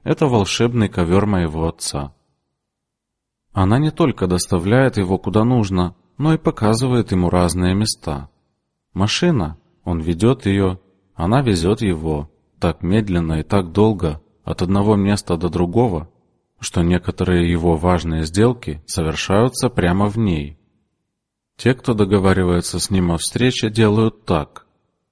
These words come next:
Узнают, где он сейчас находится, и, принимая во внимание его скорость,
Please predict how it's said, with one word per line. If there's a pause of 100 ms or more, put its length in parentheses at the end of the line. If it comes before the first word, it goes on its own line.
(120)
Узнают,
где
он
сейчас
находится, (100)
и,
принимая
во
внимание
его
скорость,